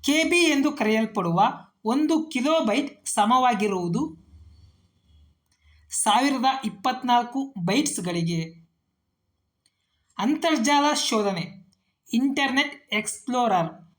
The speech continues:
ಒಂದು ರೀತಿಯ ಬ್ರೌಸರ್. ಕಂಪ್ಯೂಟರ್ ಭಾಷೆಯ ಸೂಚನೆಯಲ್ಲಾಗುವ ತಪ್ಪು, ಎರರ್, ಇದಕ್ಕಿರುವ ಮತ್ತೊಂದು ಹೆಸರೇನು?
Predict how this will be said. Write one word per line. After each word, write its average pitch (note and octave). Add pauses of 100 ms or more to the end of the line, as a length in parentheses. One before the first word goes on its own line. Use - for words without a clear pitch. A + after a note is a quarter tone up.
ಒಂದು A#3
ರೀತಿಯ G3 (2250)
ಬ್ರೌಸರ್. F#3+ (1600)
ಕಂಪ್ಯೂಟರ್ D#4
ಭಾಷೆಯ A#3 (180)
ಸೂಚನೆಯಲ್ಲಾಗುವ G3+ (460)
ತಪ್ಪು, C#4+ (400)
ಎರರ್, A3+ (360)
ಇದಕ್ಕಿರುವ G#3 (200)
ಮತ್ತೊಂದು C#4+
ಹೆಸರೇನು? F#3